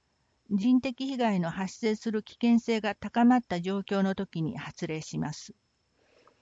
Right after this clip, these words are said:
避難準備を整え、速やかに避難を開始してください。避難指示、緊急。人的被害の発生する危険性が非常に高い状況の時や、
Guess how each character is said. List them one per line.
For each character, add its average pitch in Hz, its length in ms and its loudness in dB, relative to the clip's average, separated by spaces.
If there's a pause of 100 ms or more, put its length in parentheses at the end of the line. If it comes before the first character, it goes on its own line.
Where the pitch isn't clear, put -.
(260)
避 233 120 2
難 269 260 6
準 254 260 0
備 180 140 -4
を 170 60 -2
整 170 420 -4
え、 - 140 -12 (180)
速 240 300 6
や 254 180 4
か 170 100 -2
に 165 200 -2 (120)
避 240 160 4
難 180 300 4
を 151 60 -8
開 185 220 -6
始 180 140 -14
し - 80 -16
て 175 120 -8
く - 100 -8
だ 165 140 -6
さ 147 180 -8
い。 - 100 -16 (1600)
避 220 180 2
難 254 200 8
指 247 220 0
示、 131 180 -14 (240)
緊 202 240 6
急。 175 320 -6 (1120)
人 262 300 4
的 262 240 -2
被 262 100 -2
害 208 240 2
の 170 140 -2
発 185 240 -6
生 220 180 0
す 214 180 -8
る 208 120 -6
危 - 160 -20
険 214 200 0
性 196 240 -4
が 180 220 -2
非 208 140 -4
常 262 220 4
に 247 180 6
高 247 280 -2
い 190 120 -2
状 202 160 -2
況 196 220 -2
の 196 120 2
時 180 320 -8
や、 165 160 -10